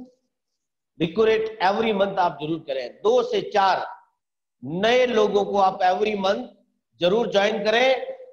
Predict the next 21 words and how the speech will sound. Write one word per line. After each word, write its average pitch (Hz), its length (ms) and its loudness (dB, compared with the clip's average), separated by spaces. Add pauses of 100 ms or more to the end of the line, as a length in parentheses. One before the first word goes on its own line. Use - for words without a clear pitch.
इसके 208 320 -2
लिए 196 280 2 (220)
कोई 214 260 2 (560)
no 196 160 2 (600)
excuses, 170 1080 -2 (440)
कोई 202 220 2
भी 214 220 -2
आपको 185 420 0
बहाना 190 440 0 (560)
नहीं 180 300 2
बनाना 175 400 2
है। 156 300 0 (920)
कभी 190 300 -2 (760)
light 175 460 0
नहीं 208 260 0
थी 208 340 -4
या 196 140 2
बरसात 180 540 -2
का 196 100 0
मौसम 185 420 -6
था 190 200 2